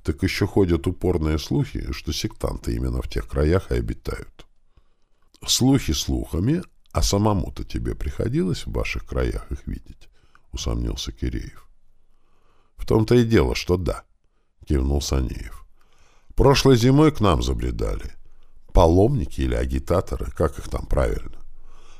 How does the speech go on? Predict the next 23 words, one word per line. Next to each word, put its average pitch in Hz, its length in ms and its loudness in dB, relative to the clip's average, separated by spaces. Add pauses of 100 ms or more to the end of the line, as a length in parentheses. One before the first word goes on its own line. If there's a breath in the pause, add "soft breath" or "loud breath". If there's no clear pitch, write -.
В 95 140 6
общем, 151 320 6
припёрлись 156 640 6
и - 40 2
давай 107 300 8
проповеди 58 600 0
читать. - 500 -6 (440 soft breath)
Внутрь, 165 520 6
конечно 160 500 6
же, 131 140 6
мы 131 180 6
их 113 140 2
не 120 60 6
впустили, - 600 -2 (440 soft breath)
но 113 180 6
они 156 260 8
и 160 40 8
без 139 200 4
того 76 300 6
так 156 260 4
достали 76 460 2
своими 60 420 -2
завываниями. 58 880 -2